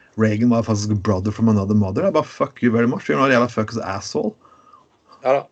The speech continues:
Speaker 2: ja da.
Speaker 1: Og det er... Det burde egentlig
Speaker 2: Ja.
Speaker 1: historien egentlig bare si. Det bare vise et stort rumpehull når det står Reagan på, det er rett og slett.
Speaker 2: Nei, ja, du hadde trodd at, eh, at, eh,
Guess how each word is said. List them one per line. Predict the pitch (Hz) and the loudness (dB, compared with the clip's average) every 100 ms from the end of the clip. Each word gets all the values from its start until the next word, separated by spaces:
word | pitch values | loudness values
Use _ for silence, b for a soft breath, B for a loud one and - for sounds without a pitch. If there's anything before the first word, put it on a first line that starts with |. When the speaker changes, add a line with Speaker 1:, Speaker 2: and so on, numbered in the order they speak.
| - | -6
Speaker 2:
ja | |
da. | 127 | -4
Speaker 1:
Og | 123 | 0
det | 147 | 2
er... | 139 135 131 123 117 110 107 104 107 104 _ - - | 4 4 4 2 -2 -8 -12 -14 -18 -20 _ -10 -4
Det | 135 | 0
burde | 127 127 | 0 0
egentlig | 110 | 2
Speaker 2:
Ja. | 123 | 0
Speaker 1:
historien | - 104 110 | 0 -4 -2
egentlig | 104 113 | -4 -4
bare | 107 | -4
si. | 151 | -2
Det | 147 | 0
bare | 135 | 0
vise | 135 117 | 0 -2
et | 113 | -8
stort | - 123 120 | -4 -2 0
rumpehull | 120 - - 110 123 | -2 -2 -6 -4 -2
når | 117 | 0
det | |
står | 107 107 | 0 -2
Reagan | 98 107 | -2 -6
på, | 107 196 | -6 -2
det | 147 | 0
er | |
rett | 127 | 0
og | 131 | -2
slett. | 165 - - B B B B B - - - - - _ - - 107 - | -6 -6 -8 B B B B B -12 -12 -14 -16 -20 _ -10 -8 -8 -8
Speaker 2:
Nei, | 160 165 | -2 0
ja, | 160 | 0
du | 175 | 0
hadde | 165 - | -2 -6
trodd | - 156 | -6 -2
at, | 135 131 - | -2 -2 -4
eh, | 135 131 127 123 - 127 123 - 131 | 0 2 2 0 -4 -4 -4 -2 -4
at, | - - | -4 -2
eh, | 123 120 113 80 | 0 2 0 -2